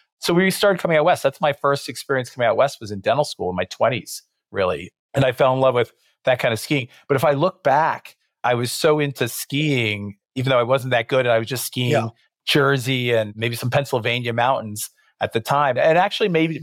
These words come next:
Speaker 1: you know, by high school, we were making it up to Vermont a little bit. But my bar mitzvah sign-in board is the real key because I was dressed in full ski garb and my bar mitzvah sign-in
Speaker 2: What?
Speaker 1: board.
Speaker 2: What? What?
Speaker 1: Yeah. And each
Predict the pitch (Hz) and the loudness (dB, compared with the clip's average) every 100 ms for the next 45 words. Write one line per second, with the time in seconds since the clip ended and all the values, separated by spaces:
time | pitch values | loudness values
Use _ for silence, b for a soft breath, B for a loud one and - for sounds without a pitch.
0 | 165 294 208 127 135 127 151 143 151 143 | -12 -4 2 2 0 0 0 2 0 -2
1 | - 143 139 131 127 127 123 - 127 113 | -4 -2 -2 -2 -4 -2 -2 -4 -4 0
2 | 139 135 98 - 107 98 90 104 113 _ | 2 0 -2 -6 -4 -6 -2 -2 -4 _
3 | _ _ _ - 123 120 - - 127 131 | _ _ _ 2 4 4 -2 -4 0 0
4 | 127 _ 143 156 147 175 220 - 165 - | -2 _ 0 2 2 0 -2 0 0 0
5 | - 127 147 139 120 113 107 104 98 107 | -4 -2 0 0 -2 0 2 2 0 0
6 | 113 - 120 143 151 - - 147 123 117 | -2 0 2 4 4 0 -2 -2 -2 -2
7 | 135 135 151 151 - 143 156 - 143 - | 0 2 2 0 0 2 2 0 -2 0
8 | 180 - 185 196 139 110 117 123 127 120 | -2 -2 -4 2 4 4 0 -2 -2 -2
9 | - 127 135 - 131 b b b _ - | 0 0 0 0 -2 b b b _ -2
10 | 165 165 175 185 117 113 113 135 - 185 | 0 2 2 2 4 4 2 -2 2 2
11 | 208 202 _ _ - 156 170 151 143 - | 2 -2 _ _ -4 0 4 4 4 0
12 | _ _ - 147 175 208 - - | _ _ -2 0 2 0 -4 -8